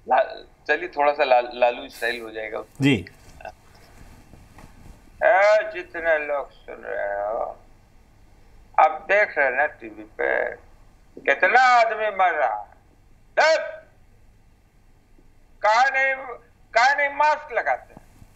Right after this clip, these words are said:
Speaker 1: Mask लगाइए, बाहर मत जाइए, बहुत जरूरी जाके आइए, sanitizer वगैरह करिए, अच्छे से गर्म पानी से स्नान वगैरह करिए। ये कोरोना को भगाना है।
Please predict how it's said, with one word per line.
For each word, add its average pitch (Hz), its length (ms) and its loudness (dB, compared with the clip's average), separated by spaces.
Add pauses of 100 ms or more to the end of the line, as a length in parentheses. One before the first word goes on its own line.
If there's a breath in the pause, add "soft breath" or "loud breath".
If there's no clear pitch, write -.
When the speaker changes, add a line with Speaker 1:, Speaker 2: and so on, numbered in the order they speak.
(540)
Speaker 1:
Mask - 520 -14
लगाइए, 104 720 -4 (960)
बाहर 151 380 6
मत 165 180 0
जाइए, 170 440 -2 (120)
बहुत 151 300 2
जरूरी 151 420 -4
जाके 143 400 0
आइए, 135 300 0
sanitizer 127 720 -2
वगैरह 120 400 2
करिए, 101 640 -4 (920)
अच्छे - 260 -2
से 127 200 -6
गर्म 131 320 4
पानी 127 440 0
से 117 280 -8
स्नान 113 540 -4
वगैरह 101 340 -8
करिए। - 540 -12 (1200)
ये 240 340 4
कोरोना 233 460 4
को 233 280 0
भगाना 220 440 2
है। 214 440 0